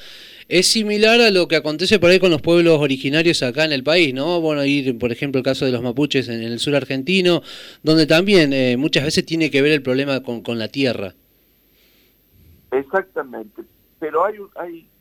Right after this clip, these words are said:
Speaker 2: hay grandes diferencias. Yo traigo esto a colación en la columna porque me pareció muy interesante poder, eh, alumbrar desde un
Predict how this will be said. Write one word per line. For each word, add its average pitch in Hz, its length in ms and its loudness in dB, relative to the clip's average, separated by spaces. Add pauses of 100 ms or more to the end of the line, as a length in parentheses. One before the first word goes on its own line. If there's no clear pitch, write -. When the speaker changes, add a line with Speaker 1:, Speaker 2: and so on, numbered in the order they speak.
Speaker 2:
hay 180 340 -10
grandes 156 380 -8
diferencias. 117 600 -18 (460)
Yo 160 160 -6
traigo 147 400 -4 (140)
esto 131 320 -14
a 117 80 -16
colación 107 640 -16
en 117 100 -20
la 107 120 -16
columna 131 680 -14 (500)
porque 110 320 -10
me 101 140 -12
pareció 101 580 -6
muy 139 180 -10
interesante 127 920 -8 (360)
poder, 107 420 -4 (200)
eh, 104 380 -18
alumbrar 123 840 -6
desde 113 340 -18
un 123 100 -20